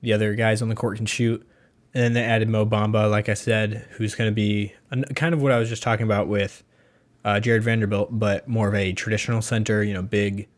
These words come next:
tall, long, gets you some rim protection, but also he can stretch the floor a bit too and shoot. Definitely a, like, very great value version of Miles Turner, you know, the guy that I've been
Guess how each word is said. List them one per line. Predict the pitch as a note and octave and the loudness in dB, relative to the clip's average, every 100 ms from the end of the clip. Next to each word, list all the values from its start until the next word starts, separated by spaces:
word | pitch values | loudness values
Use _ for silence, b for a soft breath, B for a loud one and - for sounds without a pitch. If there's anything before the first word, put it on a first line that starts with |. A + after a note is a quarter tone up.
| _ | _
tall, | - A#2 G#2 G#2 G2 _ | -6 -2 0 0 -4 _
long, | A2+ G#2 G#2 G#2+ G#2+ - _ _ - C3 | -2 0 0 -2 -6 -12 _ _ -8 -2
gets | B2 - | 0 0
you | A2 | -2
some | G#2 | 0
rim | G#2 G#2+ | 2 2
protection, | G#2+ A#2 G#2 - G#2+ G2+ - _ - | 0 0 -2 0 -2 -2 -8 _ -2
but | |
also | A2 G#2+ G#2 | 0 0 -2
he | G#2 | -2
can | A2 G#2 G2+ | -2 0 -2
stretch | - G#2+ - | 0 -2 -2
the | |
floor | - A2 | -2 0
a | G#2 | 2
bit | G#2+ - | 0 -2
too | A2 G2+ | 0 0
and | G2+ | 0
shoot. | - A2+ A2 - b b b b _ - | 0 0 -2 -6 b b b b _ -4
Definitely | B2 A#2 B2 A#2 G#2+ G#2 | -2 -2 0 0 2 2
a, | |
like, | G#2 G2 - | 0 -2 -4
very | A2+ A#2 A2+ G#2 G2+ | 0 2 2 2 -2
great | G#2+ G#2+ G2+ G2+ | -2 0 0 0
value | G2+ G2+ G2+ G2+ | 2 2 2 0
version | G2+ G2 G#2 A#2+ A#2 | -2 -2 0 0 -2
of | A2+ A2 A2 A2 | -2 0 -2 -2
Miles | A2+ A2+ A2+ - | 0 2 0 0
Turner, | B2 A#2+ B2 C3+ | -2 0 -2 -4
you | B2 | -2
know, | G#2 | -2
the | G2+ | 0
guy | G#2 G#2 | 2 2
that | G2+ | 2
I've | G2+ G#2 | 0 0
been | G#2 G2+ | -2 -4